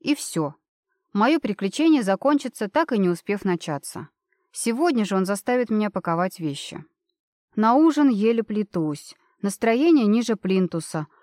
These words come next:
а гнев родителей все явственнее надвигается на меня. Еще это дурацкое видео. Просто фантастическое невезение. Или черная полоса, которая совсем недавно виднелась как белая.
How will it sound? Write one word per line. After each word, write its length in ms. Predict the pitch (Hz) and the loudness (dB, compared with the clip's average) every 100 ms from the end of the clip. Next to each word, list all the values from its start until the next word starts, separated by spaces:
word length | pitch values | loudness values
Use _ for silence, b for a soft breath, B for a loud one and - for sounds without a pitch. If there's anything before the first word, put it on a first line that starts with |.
| b | b
а 100 | 180 | -2
гнев 300 | 214 240 - | 0 0 0
родителей 540 | 208 220 311 285 240 | 0 0 -2 0 -2
все 180 | 220 196 | -2 -2
явственнее 640 | 180 226 285 233 233 233 | 0 0 -2 -2 0 2
надвигается 640 | 214 196 180 165 147 - 151 | 0 -2 -4 -2 -4 -4 -4
на 60 | |
меня. 380 | 147 147 143 147 _ _ _ - | -2 -2 -4 -8 _ _ _ -6
Еще 300 | 196 - 262 | -4 0 0
это 140 | 233 | 0
дурацкое 500 | 202 208 208 - 196 | 0 0 -2 -4 -4
видео. 500 | 185 214 196 196 185 - _ _ _ _ _ - | -2 -4 -2 -2 -4 -6 _ _ _ _ _ -2
Просто 320 | 240 311 - | 0 0 -2
фантастическое 760 | - 202 214 - 247 - - 226 | -2 -2 -2 -4 -6 -6 -2 0
невезение. 800 | 226 220 202 196 165 151 143 - _ _ | 0 -2 -2 2 2 0 -4 -10 _ _
Или 200 | - 214 | -2 -2
черная 400 | 220 247 233 214 | 0 0 2 0
полоса, 600 | 202 196 180 - 202 247 | 0 -2 -2 -2 -2 -2
которая 340 | 240 214 214 214 | -4 -4 -2 -2
совсем 420 | 220 202 220 208 | -4 -4 -2 0
недавно 360 | 208 208 202 | 0 0 0
виднелась 500 | 196 202 196 196 190 | 0 0 0 0 -2
как 220 | - 190 180 | -4 -6 -4
белая. 480 | 185 180 165 165 | -2 -2 -2 -6